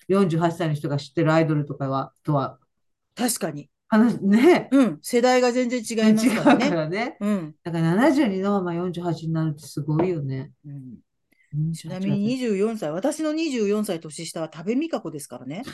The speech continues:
Speaker 1: えー？
Speaker 2: うん。まあでも二十四歳って娘みたいなもんですよね。
Speaker 1: うん。
Speaker 2: 多部未華子さん、
Speaker 1: ね、そう。
Speaker 2: 今年三十四歳になるんだ。
Speaker 1: あ、そっかそっか。
Speaker 2: へー。千九百八十九
Speaker 1: でもさ、そのYahooニュースにね、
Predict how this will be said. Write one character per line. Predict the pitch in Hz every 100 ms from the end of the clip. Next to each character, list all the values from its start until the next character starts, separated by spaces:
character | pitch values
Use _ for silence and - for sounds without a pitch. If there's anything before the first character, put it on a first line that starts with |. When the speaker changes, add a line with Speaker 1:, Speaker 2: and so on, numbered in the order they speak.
| - 269
Speaker 1:
え | 339 403 494 539 539 _ _ _ 185
ー？ |
Speaker 2:
う |
ん。 | 185 147 131 - _ _ _ _ _ _ _ _ _ _ _ _ _ _ _ -
ま | 311
あ |
で | 269
も |
二 | 269
十 | 254 214
四 | 190 208
歳 | 175
っ |
て | 165
娘 | 165 196 320 359
み | 262
た | 151
い |
な | 143
も | 147 151
ん |
で | 123
す | -
よ | 135
ね。 | 202
Speaker 1:
う | 233 277
ん。 | 196
Speaker 2:
多 | -
部 | 254
未 | 220 233
華 | 220 214
子 | 175
さ | 175
ん、 |
Speaker 1:
ね、 | -
そ |
う。 |
Speaker 2:
今 | 226
年 | 294
三 | 294 453 381
十 | 196
四 | 214 427
歳 | 440 294
に |
な | 208
る | 180
ん |
だ。 | 165
Speaker 1:
あ、 | 147 135 131
そ | _ - 247
っ |
か | 220
そ | - 208
っ | -
か。 | 151 135
Speaker 2:
へ | 170 175 175 180 185 190 190 196 196 202
ー。 | 202 _ _ _ _ _ _ _ _ _ -
千 | 208
九 | 185
百 | 151 135
八 | 139 160
十 | 143 160
九 |
Speaker 1:
で | 202
も | 185
さ、 | 160 170
そ | 175
の | 165
Yahoo | 175 196 - 214 220 214
ニ | 214
ュ | 214
ー |
ス | - 139
に | 135
ね、 | 147 226